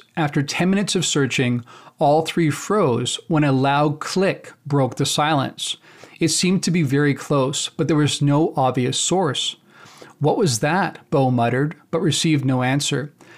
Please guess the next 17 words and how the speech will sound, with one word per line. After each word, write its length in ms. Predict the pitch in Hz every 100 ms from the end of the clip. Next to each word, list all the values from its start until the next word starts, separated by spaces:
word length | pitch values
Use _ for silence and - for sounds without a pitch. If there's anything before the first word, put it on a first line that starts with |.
| - - -
A 80 |
second 600 | 139 - - 190 185 151
loud 460 | 127 123 139 147 151
click 380 | - 175 143 -
reverberated 760 | 135 113 143 156 156 135 131
like 180 | 165 135
a 80 | 139
pistol 440 | - 226 240 -
shot 420 | 156 - 120 120 - - - -
coming 300 | 160 160 156
from 240 | 156 135
dense 360 | 117 139 156 -
bushes 640 | - 156 - 131 117 - - - -
about 300 | 143 143 -
twenty 320 | - 151 147
yards 340 | 127 120 117
away. 480 | 143 135 156 127